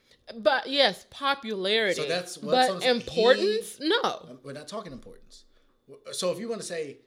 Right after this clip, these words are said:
Speaker 2: and you keep saying, "Well, he was fit, five people have to die before he was being thought about."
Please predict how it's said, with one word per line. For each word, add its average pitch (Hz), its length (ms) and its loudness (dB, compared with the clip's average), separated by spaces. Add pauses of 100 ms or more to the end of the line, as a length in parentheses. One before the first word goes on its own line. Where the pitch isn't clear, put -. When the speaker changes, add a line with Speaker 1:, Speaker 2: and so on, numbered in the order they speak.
Speaker 2:
and 170 140 -8
you 208 40 -10
keep 202 160 -10
saying, 156 280 -10
"Well, 123 80 -6
he 143 100 -10
was 147 320 -10 (220)
fit, 156 280 -8
five 127 280 -12
people 131 260 -12
have 123 140 -10
to 101 80 -20
die 123 180 -10
before 117 280 -14
he 127 100 -10
was 113 160 -14
being 117 180 -14
thought 117 220 -12
about." 101 200 -16